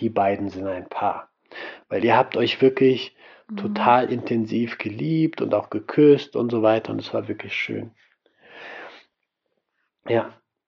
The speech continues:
Speaker 1: ich fand das schön und ich möchte auch einfach nochmal dir und ihm dafür danken, dass ihr mir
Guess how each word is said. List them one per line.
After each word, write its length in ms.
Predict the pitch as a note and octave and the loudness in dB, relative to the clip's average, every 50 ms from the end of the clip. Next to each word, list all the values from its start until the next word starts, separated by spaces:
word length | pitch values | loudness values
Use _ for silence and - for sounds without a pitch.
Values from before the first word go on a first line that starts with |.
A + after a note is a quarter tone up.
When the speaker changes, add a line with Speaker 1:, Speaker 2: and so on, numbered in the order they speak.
| _ _ _ _ _ _ - | _ _ _ _ _ _ -12
Speaker 1:
ich 180 | - - - | -10 -8 -6
fand 220 | - B2 A#2 A#2 - | -4 -4 -4 -6 -6
das 120 | A2 - | -8 -6
schön 340 | - - - A#2 A2 A2 G#2+ | -6 -4 -2 -2 -2 -2 -2
und 300 | A2 A2+ A2 A2 - - | -2 -2 -4 -4 -8 -10
ich 200 | - A2 - - | -10 -6 -4 0
möchte 320 | A#2 A#2+ A#2 - - A#2 | 0 0 0 2 0 0
auch 80 | - - | 0 0
einfach 360 | - A2+ A#2 A2 - A2+ A2 | -2 -4 -4 -4 -4 -6 -6
nochmal 440 | A#2 A2+ - - A2 A2 G#2+ G#2+ G#2+ | -6 -8 -6 -6 -4 -2 -2 -2 -4
dir 420 | G#2+ A2 A2+ C3 C#3+ C#3+ C3+ A#2 | -2 0 4 6 6 6 6 4
und 460 | A2 A2+ A2+ A#2 A2+ - - - - - - _ _ _ _ _ _ _ _ | 2 0 0 0 -2 -4 -8 -14 -18 -20 -20 _ _ _ _ _ _ _ _
ihm 380 | - A#2+ B2 C3 C3+ C3 B2+ | -2 2 4 4 4 4 4
dafür 340 | B2 B2+ A2+ - - - G#2+ | 4 4 2 2 0 -4 -2
danken, 460 | G#2+ A#2 A2 A#2+ C3 B2+ - C3 A#2+ | 0 0 2 2 0 0 0 0 0
dass 220 | A2+ A2+ A2+ - - | 2 0 0 0 0
ihr 100 | G#2+ G#2+ | 0 2
mir 380 | G#2+ A2 G#2+ G#2+ A2 A2 - | 4 2 2 2 0 -2 -6